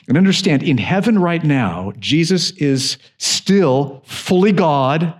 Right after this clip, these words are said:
and fully man in heaven right now. And he will be fully God and fully man forever.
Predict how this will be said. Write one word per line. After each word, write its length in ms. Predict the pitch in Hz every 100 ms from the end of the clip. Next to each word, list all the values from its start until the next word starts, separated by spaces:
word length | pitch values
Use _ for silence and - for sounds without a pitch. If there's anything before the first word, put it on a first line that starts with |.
| _ _ _
and 260 | 175 220 247
fully 300 | - 269 262
man 480 | 233 285 208 - - _ _ _ _ _ _ _ -
in 100 | 190
heaven 260 | 196 226 226
right 220 | 214 214
now. 420 | 214 240 101 - - -
And 160 | - 196
he 160 | - 240
will 320 | 185 269 311
be 160 | 226
fully 340 | 196 - 190 175
God 320 | 156 160 156
and 200 | 196 262
fully 280 | 226 220 180
man 320 | 147 156 160 - -
forever. 1080 | - 214 196 202 294 240 226 127 - -